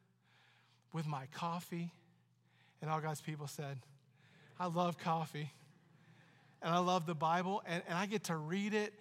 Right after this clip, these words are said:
And there's some mornings, not every morning's like this. Some mornings it's like, "Okay." But some mornings it's like, "Man, God, you are so good to me," and I get to pray to him, and the fellowship I have with him is sweet. But you know what's gonna happen? One day, I'm not just gonna read God's word. One day I'm gonna hear God's word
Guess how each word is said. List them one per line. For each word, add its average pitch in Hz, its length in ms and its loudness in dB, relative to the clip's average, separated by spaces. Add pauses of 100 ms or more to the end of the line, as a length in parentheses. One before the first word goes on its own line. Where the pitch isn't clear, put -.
(220)
And 180 120 0
there's 262 140 4
some 202 220 2
mornings, 180 500 2
not 254 160 4
every 196 200 2
morning's 175 360 0
like 165 160 0
this. 190 140 -2
Some 214 180 2
mornings 196 320 0
it's 180 140 -8
like, 202 140 -4
"Okay." 170 360 -4 (380)
But 202 100 -2
some 262 220 2
mornings 202 280 2
it's - 60 -14
like, 175 180 -6
"Man, 214 320 -6
God, 196 240 -4
you 233 180 -6
are 185 80 -2
so 180 340 -4
good 208 200 -4
to 220 140 -2
me," 220 120 0
and 190 100 2
I 185 40 -2
get 185 180 -2
to 160 100 -8
pray 208 260 -2
to 220 100 0
him, 220 140 0 (320)
and 185 100 2
the 185 60 6
fellowship 214 460 2
I 190 80 4
have 202 200 4
with 214 160 -2
him 185 120 0
is 160 100 -2
sweet. 220 280 -2 (200)
But 196 80 -2
you 208 80 4
know 240 120 6
what's 214 120 2
gonna 208 160 2
happen? 208 300 2
One 220 160 0
day, 208 240 2 (260)
I'm 190 80 2
not 233 140 4
just 185 200 -2
gonna 196 280 2 (340)
read 196 240 0
God's 180 340 2
word. 190 280 0
One 190 240 0
day 185 100 0
I'm 175 120 0
gonna 170 160 -2
hear 160 420 -2
God's 143 340 -6
word 139 380 -8